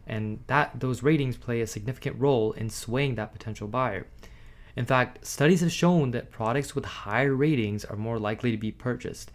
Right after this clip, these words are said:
even if they are slightly more expensive than lower rated alternatives.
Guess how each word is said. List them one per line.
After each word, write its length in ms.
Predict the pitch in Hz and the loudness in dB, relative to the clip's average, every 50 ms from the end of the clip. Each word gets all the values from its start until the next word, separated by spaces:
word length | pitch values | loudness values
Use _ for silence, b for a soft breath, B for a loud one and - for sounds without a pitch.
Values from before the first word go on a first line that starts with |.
| b b b | b b b
even 240 | 170 170 180 185 175 | 6 6 8 8 6
if 100 | 170 170 | 4 4
they 100 | 147 139 | 4 2
are 80 | 131 113 | 2 0
slightly 420 | - - - 117 123 - 147 151 | -2 0 0 2 2 2 2 2
more 400 | 135 120 117 117 117 127 143 151 | 2 0 0 -2 0 0 0 0
expensive 720 | 147 139 - - - 139 123 - - - 110 104 104 - - b b b b b b - - | 0 -2 -4 -4 -4 -4 -4 -4 -6 -8 -10 -10 -10 -16 -18 b b b b b b -8 -4
than 200 | 113 110 107 101 | -2 0 0 0
lower 360 | 104 101 104 107 104 104 104 104 - | 0 0 0 0 0 0 -2 -4 -4
rated 340 | 95 92 92 90 92 92 - - | -6 -6 -6 -6 -8 -10 -10 -10
alternatives. 720 | 104 98 - - 123 120 113 104 101 104 104 - - - | -12 -10 -6 -2 -2 -2 -2 -2 -6 -12 -16 -18 -18 -20